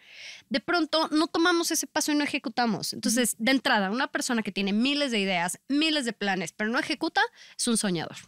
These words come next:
Speaker 1: No
Speaker 2: Ujú.
Speaker 1: es un emprendedor. El emprendedor ejecuta,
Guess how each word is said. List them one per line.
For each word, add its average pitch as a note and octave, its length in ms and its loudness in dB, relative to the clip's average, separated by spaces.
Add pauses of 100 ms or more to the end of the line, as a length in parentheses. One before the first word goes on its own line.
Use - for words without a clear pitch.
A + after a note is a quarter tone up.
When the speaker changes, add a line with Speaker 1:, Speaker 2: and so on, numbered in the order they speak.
(360)
Speaker 1:
No A#3 180 4
Speaker 2:
Ujú. C#4+ 100 4
Speaker 1:
es - 120 -4
un D4+ 120 0
emprendedor. F#3+ 420 -4 (760)
El A3 100 -2
emprendedor B3 440 2
ejecuta, - 440 -4